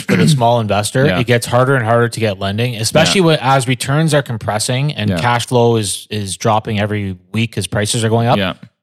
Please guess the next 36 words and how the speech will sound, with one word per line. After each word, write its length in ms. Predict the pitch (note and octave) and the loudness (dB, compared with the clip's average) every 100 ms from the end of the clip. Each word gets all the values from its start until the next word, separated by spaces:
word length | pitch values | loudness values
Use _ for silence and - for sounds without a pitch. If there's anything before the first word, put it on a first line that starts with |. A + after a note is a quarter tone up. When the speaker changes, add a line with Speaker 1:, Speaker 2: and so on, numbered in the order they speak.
| - | -10
Speaker 1:
It's 100 | G#2 | -2
gonna 140 | D#3+ F3+ | 2 2
get 140 | F3 | 2
harder 280 | C3+ C#3 C3+ | 2 2 2
and 80 | A2+ | 2
harder 320 | B2+ B2 A#2+ | 2 2 0
for 140 | B2+ | -4
the 60 | G#2+ | -2
banks 280 | A2+ A#2 A2 | -2 -2 -4
to 80 | A2+ | -4
keep 200 | B2 - | -6 0
qualifying 480 | A2 A2+ A2 G2 | 2 2 0 -2
you 80 | G2+ | -2
Speaker 2:
Yeah. 80 | F#2+ | 0
Speaker 1:
because 220 | F2+ G#2+ | 0 -2
of 40 | G#2 | -2
the 60 | |
debt 220 | G#2 A2 - | -2 -2 -2
service 280 | A2 G2+ | -4 -4
coverage 260 | - G#2 G2+ | -4 -2 0
Speaker 2:
Yeah. 40 | |
Speaker 1:
ratio. 400 | A#2 A#2 G2 D#2+ - | 2 0 -2 -6 -8
Speaker 2:
So, 260 | - D3+ C#3 | -2 0 0
so 140 | E3 | -2
I've 160 | D3 F3 | 0 0
actually 320 | F#3 F3+ E3 | -2 -2 -4
recently, 680 | C3+ D3 D#3 C#3+ B2+ G#2+ _ - | -4 -6 -6 -6 -6 -8 _ -8
uh, 240 | A2+ G#2+ G2 | -4 -4 -4
run 180 | A#2+ A#2+ | -4 -2
into 260 | B2 A#2+ | -2 -2
a 60 | G#2+ | -4
couple 300 | - G#2 G2 | -4 -4 -4
scenarios. 600 | - G2+ F#2 E2+ - - | -2 -2 -2 -2 -4 -6
So 260 | - B2+ A#2 - _ _ _ _ _ _ _ - - - D3 | -2 0 0 -4 _ _ _ _ _ _ _ -14 -14 -8 -2
number 160 | D3+ | 2
one, 260 | D#3 A2+ | 2 2